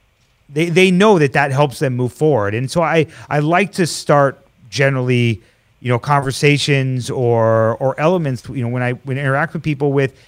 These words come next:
how can I help them or how can I give to them that would help them get a step ahead?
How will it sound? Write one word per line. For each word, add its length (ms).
how 180
can 160
I 80
help 280
them 220
or 60
how 180
can 160
I 120
give 680
to 240
them 240
that 100
would 140
help 220
them 200
get 160
a 80
step 400
ahead? 520